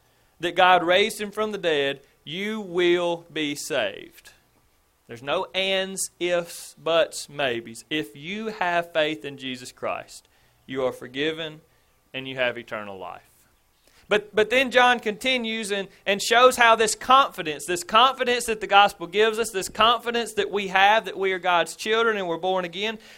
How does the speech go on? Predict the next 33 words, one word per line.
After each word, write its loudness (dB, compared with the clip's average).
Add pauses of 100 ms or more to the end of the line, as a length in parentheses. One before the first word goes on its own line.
how 4
that 2
confidence 0
also 2 (180)
flows 2
into -4
our 6
prayer 2
life. 2
So -6
look -2
in -8
verse -2
fourteen. -4 (1200)
"And 2
this 2
is -6
the -2
confidence 0
that -6
we 0
have 0
toward 0
him, -8 (520)
that 2
if 2
we 4
ask 4 (100)
anything -6
according -2
to -2
his -2
will, -2